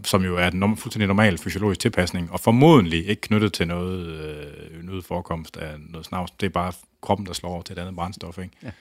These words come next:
Speaker 1: Øh, sådan, altså, så, så bliver det portrætteret som noget skidt, fordi der er ret mange, selv læger, der ikke ved,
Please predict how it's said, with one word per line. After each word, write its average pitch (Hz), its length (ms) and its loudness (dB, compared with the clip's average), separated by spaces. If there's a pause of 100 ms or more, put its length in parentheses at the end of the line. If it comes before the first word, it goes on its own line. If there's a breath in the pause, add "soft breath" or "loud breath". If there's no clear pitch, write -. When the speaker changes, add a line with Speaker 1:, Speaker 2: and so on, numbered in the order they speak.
(1000 soft breath)
Speaker 1:
Øh, 73 40 -14 (760)
sådan, 90 340 0 (400)
altså, 92 200 -2 (140)
så, 101 120 -4
så - 140 2
bliver 110 140 4
det - 140 2
portrætteret 104 380 -4
som 85 80 -8
noget 85 120 -8
skidt, - 200 -2
fordi 95 220 -4
der 85 100 0
er 82 100 0
ret - 160 2
mange, 92 260 -2
selv 90 220 0
læger, 98 280 0
der 82 120 -4
ikke 95 180 -4
ved, 110 220 4